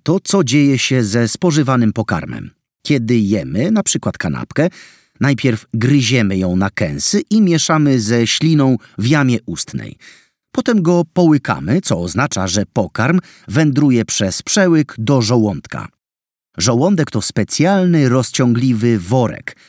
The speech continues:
W nim nasze jedzenie miesza się z różnymi substancjami, które trawią pokarm, czyli rozkładają go na wiele składników.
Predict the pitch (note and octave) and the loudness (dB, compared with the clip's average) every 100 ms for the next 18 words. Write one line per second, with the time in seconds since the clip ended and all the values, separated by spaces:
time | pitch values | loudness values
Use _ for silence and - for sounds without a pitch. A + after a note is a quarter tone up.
0 | _ _ - - B2 A#2+ D#3 C#3+ G#2+ A#2+ | _ _ -12 -2 2 2 2 2 0 0
1 | G#2+ F#2+ A#2 A2+ G#2 A#2+ A#2 F2+ - D#2+ | 0 0 0 2 2 2 0 -4 -6 -6
2 | D#2 A2 B2 G#2+ A#2+ G#2 G2 - A2 - | -2 0 0 2 2 2 0 -2 -4 -2
3 | G2 - G#2 D2+ A2+ F#3+ - - - - | -2 -2 -4 0 -2 -2 -6 -20 -16 -6
4 | A#3+ A3 G3 - G3+ C#3+ G2 D#2 - E2+ | -2 0 -2 0 0 0 -2 -6 -4 -6
5 | - B1 - - - G#3 G3 - - - | -6 -12 -12 -8 -2 2 2 0 -6 -2
6 | C3+ F3+ - C3+ A#2 F#3+ F3+ D#3 C3 C3+ | 0 2 0 0 2 2 4 2 2 2
7 | B2 G#2+ B2 G#2+ - G2+ D2 D#2 - G#1+ | 2 2 0 0 -2 -4 -4 -10 -12 -16